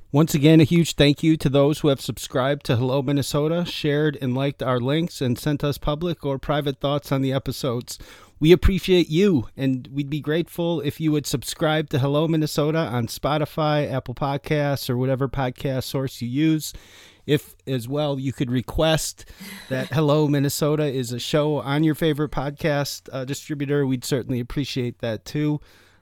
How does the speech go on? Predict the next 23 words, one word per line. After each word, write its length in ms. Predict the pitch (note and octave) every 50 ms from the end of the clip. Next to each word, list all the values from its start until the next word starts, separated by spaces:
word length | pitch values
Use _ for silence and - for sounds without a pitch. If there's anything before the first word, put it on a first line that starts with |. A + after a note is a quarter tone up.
| _ -
Uh, 200 | - G#2+ G#2 G#2
before 360 | G2+ A#2+ A2 - - D3 C#3
we 80 | C3+ B2+
get 160 | A#2+ C3 B2
into 180 | A#2+ A#2+ A2+ A2
our 100 | A2+ A2
topic, 500 | - - C#3 C3+ B2+ - C#3 B2 - -
though, 360 | C3+ B2 A#2+ A#2+ A#2 A#2 A#2 - _ _ - - _ _ -
we 80 | B2+
gotta 160 | C3 C3 B2+ A#2+
discuss 460 | A2 A2+ - - - B2+ A#2+ - -
a 40 | A#2
little 240 | A2 A#2+ A#2+ A#2 A2
bit 160 | A2+ A2+ G#2+
about 340 | G#2+ G#2 A2+ A2+ A2+ A2+ - -
our 100 | A#2+ A#2+
trip 360 | A#2 - - C#3 A#2+ A2+ - -
here. 280 | - A2+ A2+ A#2 A#2
This 220 | A2 B2 A#2 - A#2
is 60 | A#2+
actually 260 | B2 B2+ A#2+ - D3
our 140 | B2+ B2 A#2+
last 640 | A2 A#2+ B2 B2 B2 B2+ A#2+ - - - - -